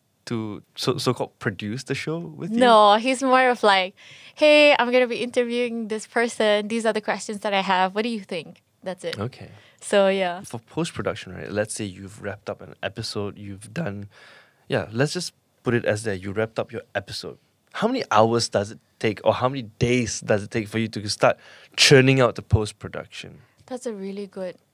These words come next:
Speaker 2: question. I don't know how many hours pri-, in particular, but it takes me about a week or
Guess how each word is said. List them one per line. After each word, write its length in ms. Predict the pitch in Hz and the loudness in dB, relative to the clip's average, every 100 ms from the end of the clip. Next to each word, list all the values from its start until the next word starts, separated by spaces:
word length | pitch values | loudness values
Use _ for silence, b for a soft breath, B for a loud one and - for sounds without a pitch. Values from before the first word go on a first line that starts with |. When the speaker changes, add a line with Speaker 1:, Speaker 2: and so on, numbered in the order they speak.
| _ | _
Speaker 2:
question. 720 | - 185 - 190 175 175 185 _ _ _ _ _ _ | -16 -16 -14 -14 -14 -18 -20 _ _ _ _ _ _
I 160 | 202 214 | -4 -2
don't 220 | 214 208 | -2 -4
know 160 | 208 196 | -6 -6
how 200 | - 185 | -8 -8
many 280 | 190 196 180 | -8 -10 -12
hours 600 | 175 175 190 240 277 - _ _ _ _ | -10 -10 -10 -10 -14 -18 _ _ _ _
pri-, 180 | - 196 | -14 -14
in 120 | 190 185 | -14 -16
particular, 580 | 180 170 190 202 214 | -16 -18 -18 -10 -8
but 120 | 220 - | -8 -10
it 100 | 180 | -12
takes 280 | 196 190 - | -16 -16 -14
me 120 | 202 | -12
about 260 | 185 165 - _ | -10 -12 -16 _
a 100 | 190 | -18
week 320 | 185 180 185 | -16 -16 -18
or 100 | - | -18